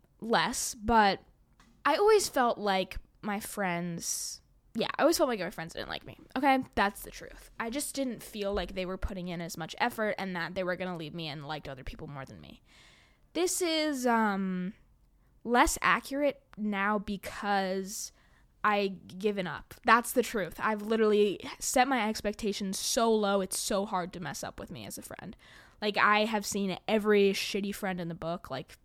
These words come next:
literally do whatever you want. Um, still cry over things, but, you know, what are you gonna do? I'm s-,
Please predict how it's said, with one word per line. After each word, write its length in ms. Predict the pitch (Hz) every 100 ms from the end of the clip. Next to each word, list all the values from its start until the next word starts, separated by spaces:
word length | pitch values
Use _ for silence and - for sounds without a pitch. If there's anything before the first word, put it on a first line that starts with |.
| -
literally 560 | 196 196 180 165 190 117
do 140 | 185
whatever 260 | 170 165 147
you 100 | 143
want. 220 | 156 - - - - - - - - - - - _ _ _ _ 247
Um, 540 | 233 220 202 202 220 -
still 420 | - - 240 285
cry 640 | - 320 254 208 190 233 262
over 240 | 208 190 202
things, 500 | 160 160 196 254 240
but, 200 | 214 190 160
you 240 | 170 226 240
know, 280 | 147 147 - - - -
what 180 | 226 226
are 40 |
you 80 | 214
gonna 160 | 190 185
do? 160 | 127 208 -
I'm 160 | - 190
s-, 300 | - -